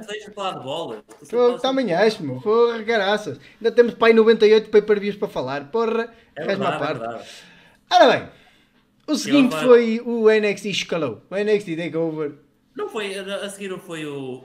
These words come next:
Speaker 1: o Dustin Poirier com o Habib? Não foi
Speaker 2: Foi
Speaker 1: o,
Speaker 2: sim,
Speaker 1: não foi?
Speaker 2: senhora. Foi sim,
Speaker 1: Ah,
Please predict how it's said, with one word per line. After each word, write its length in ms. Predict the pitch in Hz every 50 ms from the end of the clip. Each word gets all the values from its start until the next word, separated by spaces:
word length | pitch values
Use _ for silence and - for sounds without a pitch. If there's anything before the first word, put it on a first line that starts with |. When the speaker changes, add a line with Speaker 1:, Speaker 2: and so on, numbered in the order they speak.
| -
Speaker 1:
o 260 | 139 139 135 127 127 123
Dustin 300 | 139 143 139 - 139 135
Poirier 500 | - 143 135 131 127 123 123 123 127 123
com 180 | 131 127 127 123 120 120 120 117
o 80 | 113 127
Habib? 400 | 120 117 107 104 110 120 131 117
Não 560 | 104 101 - _ _ _ _ _ _ - 120
foi 140 | - - 131 156
Speaker 2:
Foi 120 | 175 196
Speaker 1:
o, 40 | 180
Speaker 2:
sim, 120 | 185 226
Speaker 1:
não 60 | 233
foi? 60 | - -
Speaker 2:
senhora. 500 | 214 202 196 190 185 190 208 214 214 214
Foi 260 | - - 175 185 190 170
sim, 160 | 175 175 170
Speaker 1:
Ah, 100 | 156 117